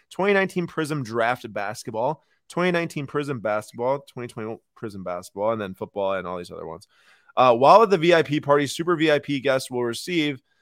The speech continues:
uh, twenty-seven or two hundred seventy-five Panini V I P Gold Packs,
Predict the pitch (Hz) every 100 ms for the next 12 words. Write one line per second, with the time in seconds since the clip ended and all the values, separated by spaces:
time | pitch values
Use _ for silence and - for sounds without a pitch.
0 | _ _ - 120 120 117 160 180 - 165
1 | 156 - 131 180 214 190 185 175 160 156
2 | 156 - 139 147 131 135 131 127 110 95
3 | 143 151 - 147 147 143 -